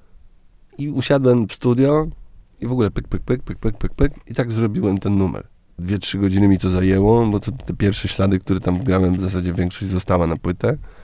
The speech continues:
I Puzony, i, i, i cała reszta. Potem poprosiłem Tomka Dudę, Tomka Ziętka i takiego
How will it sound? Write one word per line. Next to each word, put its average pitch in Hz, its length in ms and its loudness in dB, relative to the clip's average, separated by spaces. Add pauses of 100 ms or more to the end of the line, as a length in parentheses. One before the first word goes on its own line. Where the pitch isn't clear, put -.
(520)
I 110 100 -2
Puzony, 101 680 4
i, 87 500 -4
i, 113 200 -10
i - 60 -8
cała 85 260 -4
reszta. 98 460 -2
Potem 95 260 -2
poprosiłem 92 680 -2 (540)
Tomka 95 300 2
Dudę, 92 540 2
Tomka 90 500 0
Ziętka 90 800 0 (500)
i 95 440 -2
takiego 85 720 -4